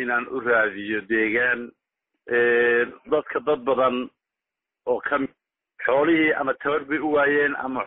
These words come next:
xoolihii way ka sii yaraanayaan. Dadka badankooduna weli xoolihii way haystaan iyaga oo il daran, oo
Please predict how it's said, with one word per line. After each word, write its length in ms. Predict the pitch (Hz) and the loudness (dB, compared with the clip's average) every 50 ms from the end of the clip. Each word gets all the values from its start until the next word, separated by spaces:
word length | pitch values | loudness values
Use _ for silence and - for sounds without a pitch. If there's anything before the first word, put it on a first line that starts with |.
| - | -2
xoolihii 680 | - 127 135 139 147 143 135 135 139 135 139 139 127 - _ _ _ _ _ _ - | 0 0 0 0 0 -2 -4 -4 -4 -4 -4 -6 -8 -10 _ _ _ _ _ _ -4
way 140 | 143 139 123 | 0 0 0
ka 140 | - 127 - - - | 0 -2 -6 -4 -2
sii 320 | - 143 135 135 131 - 120 | 0 0 2 2 0 0 0
yaraanayaan. 560 | 123 117 117 117 113 110 104 101 98 95 92 _ _ _ _ _ _ _ _ _ _ _ _ _ _ | 0 2 2 2 0 0 -2 -6 -6 -8 -12 _ _ _ _ _ _ _ _ _ _ _ _ _ _
Dadka 380 | - 131 151 180 175 - - 165 | -6 0 0 0 2 2 -2 -4
badankooduna 640 | 139 175 180 180 156 - - 143 156 147 160 151 151 | 0 0 2 2 2 0 0 0 2 2 2 2 2
weli 240 | 139 139 143 147 143 - - | 2 2 2 0 0 -2 0
xoolihii 440 | 135 135 135 139 143 131 127 131 | 2 2 2 2 0 -2 -4 -4
way 220 | 127 123 131 127 117 | -2 0 0 0 0
haystaan 600 | 107 107 110 107 95 _ - 120 117 117 120 120 - - | 0 -2 -2 -4 -4 _ -2 0 2 2 2 0 -2 -2
iyaga 240 | 123 127 127 120 120 | -2 0 0 2 2
oo 320 | 123 117 113 113 113 113 - 131 | 0 0 0 -2 -4 -4 -4 -4
il 160 | 131 123 104 | -6 -4 -2
daran, 380 | 117 113 120 123 123 135 143 - _ _ _ _ _ _ _ _ _ _ _ _ _ _ _ - | -2 0 0 0 -2 -4 -8 -16 _ _ _ _ _ _ _ _ _ _ _ _ _ _ _ -4
oo 300 | 117 117 117 117 113 | -2 0 0 0 0